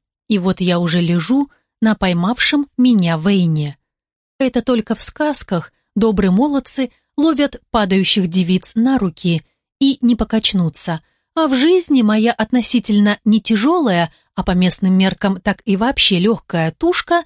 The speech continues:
свалила большого и сильного Минара. Теперь я лежала, вцепившись в Вейна, как до этого в проклятое седло,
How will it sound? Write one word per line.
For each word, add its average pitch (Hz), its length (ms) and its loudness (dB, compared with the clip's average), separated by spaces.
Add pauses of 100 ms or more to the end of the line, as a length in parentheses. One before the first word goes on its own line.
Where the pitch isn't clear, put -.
(160)
свалила 240 760 0
большого 196 600 -2
и - 180 -4
сильного 185 560 2
Минара. 160 560 0 (240)
Теперь 277 640 -2
я 254 160 0
лежала, 277 560 2 (180)
вцепившись - 800 -2
в 165 200 -2
Вейна, 269 400 2 (260)
как 233 180 0
до 233 80 0
этого 247 380 0
в - 80 -12
проклятое 208 560 0
седло, 190 540 0